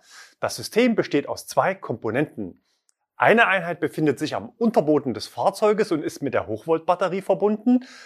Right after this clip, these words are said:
Das Gegenstück dazu ist fest auf dem Parkplatz des Autos, zum Beispiel in der Garage, installiert. Wenn das Fahrzeug dann auf dem Parkplatz abgestellt wird, verbinden sich beide Bauteile zunächst über ein Funksignal miteinander.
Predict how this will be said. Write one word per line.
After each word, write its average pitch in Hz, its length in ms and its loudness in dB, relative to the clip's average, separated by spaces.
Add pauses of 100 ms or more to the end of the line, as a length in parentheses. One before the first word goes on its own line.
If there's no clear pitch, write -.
(200)
Das - 240 -6
Gegenstück 208 580 4
dazu 156 380 -2
ist - 220 -6
fest - 300 4
auf - 160 -10
dem 123 140 -2
Parkplatz 156 440 0
des 120 160 -4
Autos, 175 480 0
zum 127 140 -4
Beispiel 113 300 -2
in 135 120 -8
der 110 120 -2
Garage, 101 400 -2
installiert. 131 760 0 (400)
Wenn 220 160 8
das 240 140 8
Fahrzeug 175 460 6
dann 214 200 4
auf 151 160 -6
dem 120 160 2
Parkplatz 127 520 2
abgestellt - 680 -2
wird, 226 200 6
verbinden 170 720 -2
sich 117 240 -6
beide 226 260 0
Bauteile 143 540 2
zunächst 139 400 0
über 131 200 2
ein 98 120 -6
Funksignal 190 640 2
miteinander. 208 680 2